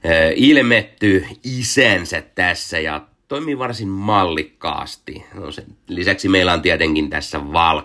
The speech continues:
Kilmer, eli, eli Tom Iceman Kaczynski. Hän tekee pienen roolisuorituksen, mutta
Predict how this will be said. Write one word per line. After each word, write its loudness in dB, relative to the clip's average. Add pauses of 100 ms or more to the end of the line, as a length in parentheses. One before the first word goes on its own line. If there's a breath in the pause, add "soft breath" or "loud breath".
(120)
Kilmer, -4
eli, -4 (560 loud breath)
eli -2 (100)
Tom 4 (680 loud breath)
Iceman 0 (160)
Kaczynski. 0 (920 soft breath)
Hän 0
tekee 0
pienen 2
roolisuorituksen, -2
mutta -6